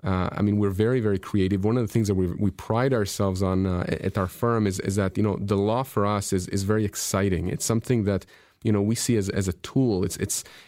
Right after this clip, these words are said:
uh, w-, we're able to get around a lot of hurdles. We're able to, to, uh, you know, to, to, to really advance our clients' claims, whether it's personal injury, whether it's an insurance dispute,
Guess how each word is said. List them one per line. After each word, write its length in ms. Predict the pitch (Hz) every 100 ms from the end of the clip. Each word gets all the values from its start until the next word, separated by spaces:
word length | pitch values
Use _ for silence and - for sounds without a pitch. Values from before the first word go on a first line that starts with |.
| -
uh, 60 | 107
w-, 180 | 113 104
we're 240 | 110 113 -
able 240 | 131 139
to 120 | -
get 220 | 120 117
around 500 | 127 110 101 107 98
a 40 | 90
lot 160 | 98
of 100 | 101
hurdles. 480 | - - 113 110 104
We're 160 | 98 98
able 280 | 110 117 113
to, 280 | - 107 90
to, 360 | - 104 95
uh, 400 | 95 92 - - -
you 120 | 107
know, 100 | 95
to, 140 | 95
to, 160 | - 101
to 100 | 117
really 200 | 123 147
advance 500 | 104 92 110 110 104
our 80 | 98
clients' 340 | - 110 98
claims, 400 | - - 113 92
whether 220 | 104 120
it's 140 | 117 -
personal 340 | 110 - 98
injury, 340 | 117 135 107 90
whether 280 | 98 104
it's 100 | 95 104
an 60 |
insurance 540 | 98 92 - 143 143 -
dispute, 440 | 107 - 107 92